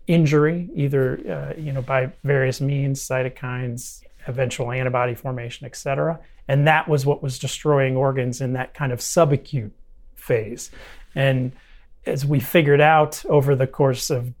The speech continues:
decades, the drugs that we had to blunt that initial immune response, high-dose steroids, I, I referred to azathioprine, they tried total body irradiation at, at some of the early,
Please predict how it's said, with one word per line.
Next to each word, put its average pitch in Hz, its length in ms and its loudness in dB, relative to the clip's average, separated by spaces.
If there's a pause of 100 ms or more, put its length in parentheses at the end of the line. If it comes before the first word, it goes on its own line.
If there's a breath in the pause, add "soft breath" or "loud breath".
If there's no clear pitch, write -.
(260)
decades, 139 640 2 (640 soft breath)
the 143 100 2
drugs 156 580 6
that 139 180 6
we 143 160 2
had 151 300 6
to 127 60 0
blunt 143 460 2
that 135 160 2
initial 127 640 0
immune 160 260 0
response, 113 640 -6
high-dose 120 580 -4
steroids, 120 800 -2 (580)
I, 120 140 -6 (120)
I - 40 -6
referred 120 480 -4
to 117 100 0
azathioprine, 117 920 -4 (100)
they 117 140 -4
tried 117 420 -4
total 127 260 -2
body 127 380 0
irradiation 127 800 -2
at, 127 180 -10
at - 220 -6
some 131 200 -4
of 123 60 -2
the 123 60 -4
early, 131 540 -4